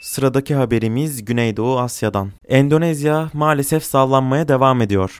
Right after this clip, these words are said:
Deprem kuşağındaki iki yüz altmış milyon nüfuslu ülkenin Sulawesi adasında meydana gelen altı nokta iki büyüklüğündeki depremde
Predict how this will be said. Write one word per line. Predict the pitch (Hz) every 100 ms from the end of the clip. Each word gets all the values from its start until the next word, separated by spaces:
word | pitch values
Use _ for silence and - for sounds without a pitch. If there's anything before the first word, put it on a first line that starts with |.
| -
Deprem | 107 123 - 135
kuşağındaki | 135 - 131 123 117 117 -
iki | 120 -
yüz | 127 123
altmış | 123 165 -
milyon | 131 113 113 113
nüfuslu | 110 117 -
ülkenin | - 113 104 107 135 165
Sulawesi | - - 143 147 185 143
adasında | 127 123 131 127
meydana | 139 123 110 117
gelen | 113 113 113 -
altı | 120 117 151
nokta | 139 -
iki | 117 - 156
büyüklüğündeki | 147 139 117 107 107 101
depremde | 104 - 98 98 107